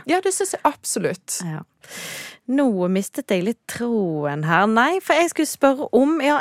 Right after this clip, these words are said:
Speaker 2: er, altså, er det vanskeligere å skille seg ut og finne sin egen s-, stil n-, nå når det er så mye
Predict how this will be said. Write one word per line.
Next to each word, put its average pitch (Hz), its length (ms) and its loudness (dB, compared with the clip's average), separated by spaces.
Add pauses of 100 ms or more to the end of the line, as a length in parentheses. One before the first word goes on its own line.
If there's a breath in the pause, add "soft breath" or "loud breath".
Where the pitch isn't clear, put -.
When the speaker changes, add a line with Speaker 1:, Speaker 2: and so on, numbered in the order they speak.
Speaker 2:
er, 330 180 2
altså, 247 240 -2
er 233 160 -2
det 190 80 -4
vanskeligere 208 480 -2
å 202 60 -4
skille 208 300 -6
seg 240 200 -4
ut 220 240 -6
og - 80 -8
finne 180 260 -2
sin 196 180 -4
egen 165 360 -4
s-, - 200 -16 (240)
stil - 640 -6 (140)
n-, 190 160 -10
nå 202 300 2
når 156 120 -6
det - 80 -2
er 160 160 -2
så - 400 -4
mye 143 520 -6